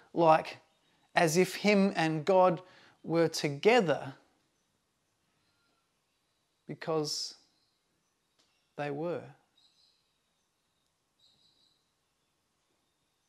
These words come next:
He writes about his experience where he had a revelation that God's word was written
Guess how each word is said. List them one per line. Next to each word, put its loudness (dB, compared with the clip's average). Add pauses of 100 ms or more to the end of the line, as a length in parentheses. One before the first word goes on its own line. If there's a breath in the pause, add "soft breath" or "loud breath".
(680)
He -2
writes 4
about 2
his -2
experience 0 (840)
where 0
he 0
had 2
a 0
revelation -2 (1000 soft breath)
that -6
God's -4 (140)
word -6
was -12
written -10